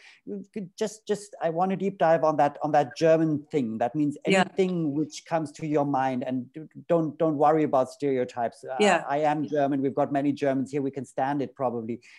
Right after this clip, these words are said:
Speaker 1: What, what, what, what, what, what were observations you had in the style of leadership in, in Germany? Wh-, what was different? Or probably you have a, a lot of people in your s-, in your team who are Germans as well. So
Speaker 2: Yeah, yeah.
Speaker 1: any,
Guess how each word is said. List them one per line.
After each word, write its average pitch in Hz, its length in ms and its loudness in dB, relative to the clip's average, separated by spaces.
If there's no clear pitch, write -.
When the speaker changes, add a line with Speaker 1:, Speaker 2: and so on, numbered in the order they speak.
Speaker 1:
What, 185 200 -6
what, 165 220 -4
what, 170 220 -4
what, 196 260 0
what, 185 300 -2
what 170 260 -2
were 185 180 2
observations 160 680 -4
you 160 80 -8
had 147 320 -4
in 143 100 -6
the 143 80 -8
style 147 680 -2
of 131 180 -4
leadership 160 560 -6
in, 135 200 -6
in 131 200 -8
Germany? 135 480 -2
Wh-, 131 260 -10
what 170 220 -2
was 170 160 -8
different? 160 460 -6
Or 139 140 -2
probably 170 200 -2
you 160 80 -4
have 156 200 -2
a, 151 60 -2
a 143 40 -2
lot 151 160 2
of 151 160 -6
people 151 400 -6
in 151 160 -4
your 147 120 0
s-, - 160 -12
in 147 120 -4
your 143 180 0
team 147 360 -6
who 147 80 -4
are 139 200 0
Germans 143 480 0
as 117 140 -10
well. 110 260 -8
So 135 540 -4
Speaker 2:
Yeah, 196 220 2
yeah. 202 220 0
Speaker 1:
any, 185 100 -10